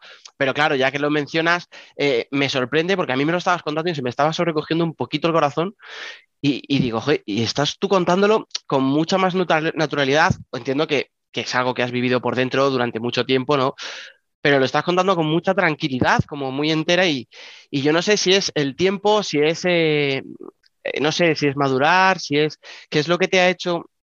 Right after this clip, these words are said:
el, el seguir adelante con esa fuerza, con esta, mm, entereza?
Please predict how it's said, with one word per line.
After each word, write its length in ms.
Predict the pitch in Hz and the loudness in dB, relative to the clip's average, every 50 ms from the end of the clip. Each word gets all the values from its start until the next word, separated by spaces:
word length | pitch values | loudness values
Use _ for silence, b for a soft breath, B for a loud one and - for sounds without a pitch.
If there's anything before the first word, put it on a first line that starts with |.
| _ _ - | _ _ -2
el, 160 | 143 143 - - | 0 0 2 2
el 200 | - 143 139 123 | 0 0 0 0
seguir 280 | - 147 135 135 160 170 | 0 0 2 2 2 2
adelante 300 | 170 165 170 165 185 170 | 4 2 2 0 -2 -2
con 160 | - 139 143 | 0 0 0
esa 240 | 151 143 165 151 _ - | 0 0 -2 -4 _ -2
fuerza, 340 | 156 170 185 170 - 127 | -2 -2 -2 0 -2 -2
con 120 | 120 127 135 | -2 -2 -2
esta, 460 | 135 - 160 156 151 151 151 - - 143 - - - _ _ - - | -2 0 0 2 2 2 2 0 -2 -6 -14 -16 -18 _ _ -12 -8
mm, 160 | 131 - - - - - | -6 -6 -6 -8 -4 0
entereza? 600 | 127 143 135 - 131 139 160 - - - - | 0 0 2 2 2 2 2 2 0 -4 -4